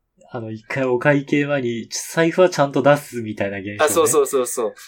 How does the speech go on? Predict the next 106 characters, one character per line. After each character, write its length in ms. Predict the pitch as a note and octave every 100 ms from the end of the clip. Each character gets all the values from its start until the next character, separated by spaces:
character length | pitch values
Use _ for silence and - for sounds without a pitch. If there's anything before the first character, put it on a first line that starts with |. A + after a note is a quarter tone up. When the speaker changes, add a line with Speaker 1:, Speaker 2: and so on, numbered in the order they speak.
| _
Speaker 2:
え 280 | - A3+ A#3+
ー、 40 | A3+
い 120 | D#3
や、 140 | G#3+
払 280 | G3 G#3 B3
い 40 |
ま 120 | B3 B3
す 160 | -
よ。 160 | D#3+ C3+
で、 140 | C#3+
な 160 | C#3+ G3+
ん 40 |
だ 80 | A3+
っ 60 | -
た 100 | E3+
ら 180 | E3
払 240 | C#3+ E3+ G3+
い 60 | G3+
終 0 |
わ 140 | G#3+
っ 60 | A3
ち 80 |
ゃ 40 | -
っ 40 |
た 520 | - A#2+ A#2 - -
後 200 | D3 -
で 80 | B2+
も、 300 | B2+ G3 - - - _
あ 120 | B2+
の、 320 | B2+ B2 A#2+ -
え、 160 | E3+ _
い 100 | -
く 100 | -
ら 80 | F3
で 80 |
し 120 | F3+ -
た？ 320 | G2 - -
み 80 | -
た 100 | -
い 80 | -
な。 160 | - -
半 200 | _ F3 F3
分 120 | F#3+
ぐ 80 | F#3+
ら 60 |
い 20 |
は 80 | C3
出 140 | G#2 A2
し 160 | -
ま 140 | D3 D#3
す 180 | -
よ。 180 | - - - _
Speaker 1:
あ 160 | -
る 140 | A2+ G2+
ね。 120 | A2
Speaker 2:
な 100 | D#3
ん 60 | F#3
な 100 | F3
ら、 180 | - - - _ -
そ 140 | -
う 40 |
そ 160 | - A#2
う。 180 | G#2+ - -
Speaker 1:
<laughs> 120 | - -
Speaker 2:
僕 200 | D#3+ G3
の 40 |
方 60 | E3+
が 60 |
い 40 | C3
っ 40 |
ぱ 100 | C#3
い 40 |
お 80 | C3
酒 220 | C#3 -
飲 140 | D3 D3+
ん 20 |
だ 120 | B2
と 80 | G#2+
思 180 | G#2 A#2+
い 40 |
ま 140 | B2+ C3+
す 120 | -
し、 340 | - - G#2 -
み 60 | -
た 140 | -
い 100 | -
な 60 | _
こ 40 | _ _ _ _ -
と 80 | -
と 80 | -
か 60 |
言 100 | -
っ 20 |
て、 340 | - - - -
い 80 | A#2
や 100 | B2
い 40 |
や 60 | A#2
い 20 |
や、 80 | G#2+
何 160 | A#2 B2+
言 100 | G2+
っ 40 |
て 200 | _ C3
ん 80 |
の？ 80 | G#2+